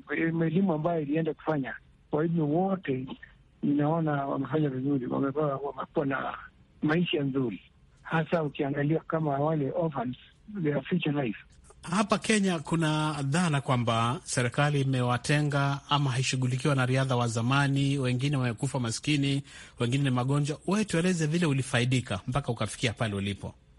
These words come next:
Speaker 1: Kwangu nilifaidika kwa sababu ni wakati wa kukimbia,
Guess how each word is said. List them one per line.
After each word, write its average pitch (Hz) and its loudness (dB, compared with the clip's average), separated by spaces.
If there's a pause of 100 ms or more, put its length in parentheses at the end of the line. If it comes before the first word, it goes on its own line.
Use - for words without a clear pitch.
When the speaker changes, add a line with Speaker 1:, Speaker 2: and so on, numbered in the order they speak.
(120)
Speaker 1:
Kwangu 180 0 (340)
nilifaidika 180 2
kwa 147 -2
sababu 180 0
ni 147 2 (300)
wakati 151 2
wa 139 -4
kukimbia, 151 0